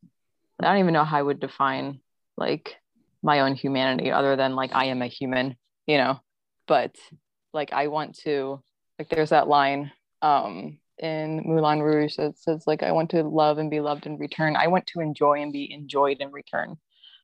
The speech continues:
And I want to be enjoyed by God." I want to, it's interesting, I was thinking about this lately, that, like, I find myself kind of, I found myself at one point kind of, like, almost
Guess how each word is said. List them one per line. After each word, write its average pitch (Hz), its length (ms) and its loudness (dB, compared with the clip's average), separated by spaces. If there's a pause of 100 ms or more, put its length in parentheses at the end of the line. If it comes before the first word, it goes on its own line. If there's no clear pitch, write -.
And 156 300 0
I 151 160 2
want 151 320 -4 (100)
to 151 140 -4
be 143 580 -4 (300)
enjoyed 147 420 2
by 143 140 2
God." 185 480 2 (200)
I 151 140 0
want 143 380 -6
to, 135 340 -4 (500)
it's - 140 -2
interesting, 220 460 2
I - 20 2
was 156 100 -2
thinking 180 260 -8
about 156 180 -4
this - 180 -6
lately, 151 300 2
that, 151 180 0
like, 151 160 0
I 160 80 0
find 165 260 0
myself 160 480 0 (520)
kind 165 320 -2
of, 143 220 -4 (420)
I 180 60 0
found 240 180 6
myself 208 280 4
at - 80 0
one 170 160 0
point 165 280 -4
kind 170 200 -2
of, 160 120 -8
like, 156 180 -2
almost 165 240 0